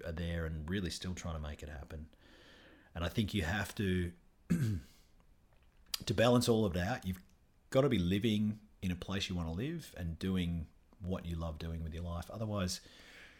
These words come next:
I don't know, for me anyway, I, I started to atrophy. It just didn't, you know, my soul started to be eaten away by the, by the experience of waiting.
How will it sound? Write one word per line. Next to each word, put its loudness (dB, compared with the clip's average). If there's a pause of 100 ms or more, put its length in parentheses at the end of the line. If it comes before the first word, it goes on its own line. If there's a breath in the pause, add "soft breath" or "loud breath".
(320 loud breath)
I -6
don't -4
know, -2
for -6
me 6
anyway, 2
I, -2 (100)
I -2
started -4
to -10
atrophy. -8 (260)
It -12
just -6
didn't, -4 (480)
you -4
know, -2
my -2
soul -2
started -4
to -6 (420)
be -4
eaten -6
away -4
by -4
the, -4 (460)
by -2
the -4
experience -4
of -8
waiting. -6